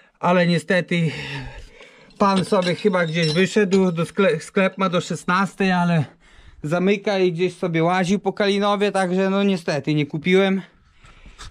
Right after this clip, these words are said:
I ten. I zaraz palę młynik. Tu z-, trochę ze środka zamykamy, tu trochę ze środka pozbierałem. O,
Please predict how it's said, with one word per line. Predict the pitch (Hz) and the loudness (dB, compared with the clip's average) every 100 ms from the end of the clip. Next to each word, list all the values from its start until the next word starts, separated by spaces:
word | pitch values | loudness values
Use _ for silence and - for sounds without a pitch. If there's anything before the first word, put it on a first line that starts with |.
| - - | -14 -10
I | 165 | -2
ten. | 143 117 113 - - - - - - - - _ _ - - - - - - | -2 -2 -6 -12 -18 -18 -10 -8 -10 -14 -20 _ _ -20 -8 -8 -8 -16 -2
I | 175 | 2
zaraz | 165 190 185 175 | 4 4 2 0
palę | - 190 170 165 | 0 0 2 4
młynik. | 180 202 208 214 - - - - - _ _ - - - - - | 4 4 4 2 -2 -16 -20 -20 -20 _ _ -20 -20 -20 -20 -2
Tu | 202 160 | 2 2
z-, | 131 - - - - | 2 -6 -10 -20 -4
trochę | 196 160 190 151 | -2 0 0 0
ze | 170 | 0
środka | - 190 185 160 190 - - 156 - _ _ _ _ - 151 - - - - | 0 -4 -2 -4 -6 -6 -10 -10 -12 _ _ _ _ -4 -4 -4 -10 -10 -4
zamykamy, | 147 156 170 160 208 202 214 220 185 - | -2 0 0 0 0 0 2 2 0 -6
tu | 165 | -6
trochę | 175 165 175 | -4 -2 -2
ze | 160 160 | -2 -2
środka | 180 170 170 170 | 0 -2 -2 -8
pozbierałem. | 165 160 147 175 175 170 160 156 | -2 -2 -2 -2 -2 -2 -2 -4
O, | 131 120 | -6 -10